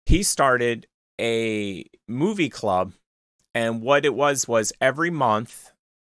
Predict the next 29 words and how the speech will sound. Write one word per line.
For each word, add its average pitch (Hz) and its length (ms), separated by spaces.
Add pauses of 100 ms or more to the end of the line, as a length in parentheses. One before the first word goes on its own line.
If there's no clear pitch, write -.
(120)
we 117 220
would 113 220
have 107 760 (320)
a 110 80
new 110 200
year. 101 520 (600)
And 107 240
that 117 300
year, 120 500
you 110 220
would 110 140
watch 110 480
all 127 240
of 143 120
the 143 80
movies 123 500
that 110 140
you 117 160
needed 117 320
to - 80
watch 107 400
from 104 300
the 101 100
one 101 200
hundred 127 360
movies 113 380
before 110 360
you 98 140
die 92 520